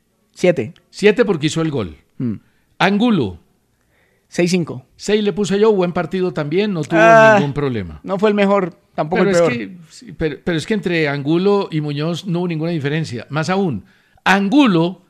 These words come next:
Speaker 2: recupera la pelota del último gol. Es el que va y empuja ahí y saca el balón. Jefferson Lerma.
Speaker 1: Me encantó, ocho cinco.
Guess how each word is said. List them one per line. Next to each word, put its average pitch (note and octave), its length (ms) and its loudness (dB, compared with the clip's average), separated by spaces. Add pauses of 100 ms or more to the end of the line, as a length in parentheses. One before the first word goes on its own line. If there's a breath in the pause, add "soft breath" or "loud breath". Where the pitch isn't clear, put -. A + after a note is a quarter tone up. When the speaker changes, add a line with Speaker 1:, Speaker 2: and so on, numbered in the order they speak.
(160)
Speaker 2:
recupera E3+ 560 -2
la F#3+ 120 0
pelota D3+ 280 0
del D#3+ 80 0
último D3 320 -4
gol. G2+ 320 -8 (100)
Es B2+ 120 -10
el E3 100 -8
que D3 140 -6
va D3 240 0
y E3 80 2
empuja D3+ 400 -2
ahí D#3 260 -2
y C3+ 80 -8
saca C#3+ 240 -8
el C#3+ 80 -6
balón. A#2 340 -8 (720 soft breath)
Jefferson G3 500 4
Lerma. B2 440 -2 (340)
Speaker 1:
Me D#3 140 0
encantó, C3+ 600 0
ocho C#3+ 200 -2
cinco. D3+ 400 -6